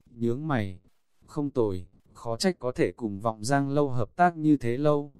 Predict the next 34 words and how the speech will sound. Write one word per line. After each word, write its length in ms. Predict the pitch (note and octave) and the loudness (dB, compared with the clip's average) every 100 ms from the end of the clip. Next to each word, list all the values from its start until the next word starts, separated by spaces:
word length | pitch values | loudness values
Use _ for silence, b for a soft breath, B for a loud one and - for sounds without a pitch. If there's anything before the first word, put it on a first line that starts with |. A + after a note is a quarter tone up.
| _ _ | _ _
cũng 180 | C3 C3+ | -10 -10
khó 220 | - A2+ | -8 -4
trách 240 | G3 F#3 | -2 -2
có 120 | B2 B2+ | -4 0
thể 220 | D3+ F#2+ | 0 2
làm 260 | G2+ F#2+ | 0 0
hắn 280 | G2 A#2 D3+ | 0 -2 0
làm 180 | C#3+ G2 | -2 -2
chủ 220 | - G#2 | -2 -2
tặng 220 | G#2+ A2+ | 0 -2
hai 240 | G#2+ C#3 C#3 | -2 -4 -2
thành 220 | B2 F#2 | -4 -4
tiền 240 | A#2+ A2 | -2 -2
lãi, 400 | G2+ G#2+ A#2 E3 - _ _ | 0 -2 -2 -4 -8 _ _
có 140 | - B2+ | -8 -2
thể 200 | D#3 F2+ | 0 2
thấy 200 | A2 C3+ | 2 2
được 180 | D3 - | 0 0
sớm 300 | A#2+ A#2 B2 | 0 0 0
đã 140 | C3 | -2
đối 220 | B2 A#2+ | 0 0
hắn 220 | A#2+ A#2+ | 0 -2
có 160 | A#2+ B2+ | -4 0
điều 200 | C#3+ G2+ | 2 2
suy 240 | - D3+ | 6 6
đoán, 380 | A#2 G2+ G#2+ D3+ - _ - | 6 0 -2 -6 -14 _ -6
chỉ 200 | A2+ F#2+ | -2 0
là 200 | G2+ F#2+ | 0 0
thông 240 | D3 D3 | -2 0
minh 200 | D3+ C#3+ | 2 2
không 240 | - D3+ C#3 | -2 -8 -4
có 140 | A#2 | -4
nói 220 | A2+ A#2+ | -2 -4
toạc." 340 | - C#3+ G#2 | -2 -2 -2